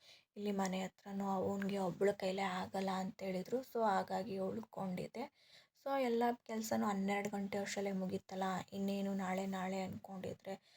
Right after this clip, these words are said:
ಸುಮ್ಮನೆ ವೇಸ್ಟ್ ಆಗುತ್ತೆ ಅಂದ್ಬಿಟ್ಟು ಶುಕ್ರವಾರ ಒಂದು ಎರಡು, ಎರಡೂವರೆ ಅಷ್ಟರಲ್ಲಿ ಊರು ಬಿಟ್ಟೆ. ಅಷ್ಟರಲ್ಲಿ ನಾನು ಮೈಸೂರಿಗೆ ಬರೋ ಅಷ್ಟರಲ್ಲಿ ಒಂದು ಏಳು ಗಂಟೆ, ಆ, ಆರು ಮುಕ್ಕಾಲು, ಏಳು ಗಂಟೆ ಆಗೋಯ್ತು. ಡೈರೆಕ್ಟ್ ನಾನು ಶಾಪ್ ಹತ್ರನೇ ಬಂದೆ.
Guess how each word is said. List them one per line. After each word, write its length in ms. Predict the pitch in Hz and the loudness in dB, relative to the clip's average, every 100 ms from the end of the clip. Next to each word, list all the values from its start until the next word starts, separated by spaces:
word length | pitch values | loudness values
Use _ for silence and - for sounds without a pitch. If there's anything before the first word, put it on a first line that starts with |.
| _ _ | _ _
ಸುಮ್ಮನೆ 240 | 226 214 202 | -4 0 2
ವೇಸ್ಟ್ 320 | 196 196 196 | 4 4 2
ಆಗುತ್ತೆ 320 | 185 185 190 | 0 -4 -6
ಅಂದ್ಬಿಟ್ಟು 340 | 190 196 - | -6 -6 -6
ಶುಕ್ರವಾರ 480 | 220 - _ 196 190 | -10 -12 _ -6 -2
ಒಂದು 200 | 190 190 | -2 -2
ಎರಡು, 240 | 180 185 202 | -2 0 0
ಎರಡೂವರೆ 460 | 190 185 185 185 | 0 2 2 2
ಅಷ್ಟರಲ್ಲಿ 400 | 185 - 190 196 | 0 -2 -2 -2
ಊರು 280 | 214 196 170 | -2 -4 -2
ಬಿಟ್ಟೆ. 300 | 160 160 247 311 - - - - - 247 | -4 -4 -6 -8 -10 -6 -6 -6 -10 -4
ಅಷ್ಟರಲ್ಲಿ 440 | 247 - 247 240 | -2 4 6 6
ನಾನು 260 | 233 226 226 | 6 4 4
ಮೈಸೂರಿಗೆ 680 | 220 208 214 233 220 214 | 4 4 2 2 0 2
ಬರೋ 200 | 202 196 | 2 2
ಅಷ್ಟರಲ್ಲಿ 400 | 202 - 202 202 | 2 0 -2 -2
ಒಂದು 220 | 196 190 | 0 0
ಏಳು 300 | 185 185 190 | 0 2 2
ಗಂಟೆ, 640 | 185 185 180 208 233 - _ _ - - | 0 -2 -2 -4 -4 -6 _ _ -20 -8
ಆ, 300 | 190 190 190 | -4 0 2
ಆರು 140 | 196 | 2
ಮುಕ್ಕಾಲು, 340 | 196 196 214 202 | 0 -2 0 2
ಏಳು 160 | - | 2
ಗಂಟೆ 280 | 190 190 208 | 0 -2 -2
ಆಗೋಯ್ತು. 640 | 190 185 190 185 - 262 247 | 0 0 0 -2 -4 -6 2
ಡೈರೆಕ್ಟ್ 380 | 208 202 202 202 | 2 2 -2 -2
ನಾನು 200 | 190 196 | -2 -2
ಶಾಪ್ 380 | 196 196 196 - | 0 0 -2 -6
ಹತ್ರನೇ 420 | - 190 190 - | -12 -4 -2 -2
ಬಂದೆ. 380 | 208 196 196 | -2 -2 0